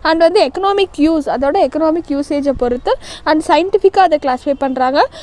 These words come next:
And based on the seasons, ஆ, எந்தெந்த சீசனில் எந்தெந்த crops வந்து மேஜராக, ஆ, விளையுது, எந்தெந்த சீசன்ஸ் எந்தெந்த கிராப்ஸ்க்கு ஃபேவராக இருக்குது அப்படிங்கிறத பொறுத்து, ஆ, classify பண்றாங்க. And based on the climate also. ஓகேவா?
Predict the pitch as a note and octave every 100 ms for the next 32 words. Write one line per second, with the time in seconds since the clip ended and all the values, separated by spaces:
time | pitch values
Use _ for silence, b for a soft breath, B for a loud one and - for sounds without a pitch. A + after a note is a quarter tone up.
0 | B D#4+ F4 E4+ F#4+ G#4+ G4+ G4+ G#4+ -
1 | G#4 A#4 - A#4 D4+ - C#4 D4 C#4+ C4+
2 | C#4+ E4 F4 F4 F4+ F4+ F#4 G4+ A#4+ D4+
3 | D4+ D#4 D#4 - B B - E4 G#4 -
4 | E4 E4 F4 C#4 C#4+ D#4 D#4 E4 D4 C4+
5 | A#3+ C4 B B - D#4 D4+ D#4 D4+ C#4+
6 | G#4+ D#4 E4+ F#4+ F#4+ F#4 F4+ G#4+ A4+ F#4+
7 | D4+ D4+ D#4+ D#4 D#4 D#4 - F4+ - D4
8 | D#4 E4 D4+ C4 C4 D4+ C4 D4 D#4 E4
9 | D#4 D4+ C#4+ C#4 D#4 C5+ D#5 B B B
10 | - D4 D#4+ D4+ D#4 C#4 - C#4+ C#4+ C4
11 | C4 C4+ G#4+ A#4 E4+ D#4 D#4 E4 D#4 D#4
12 | G4 D4 C#4 C4+ B3+ A#3 - - B3+ D#4+
13 | E4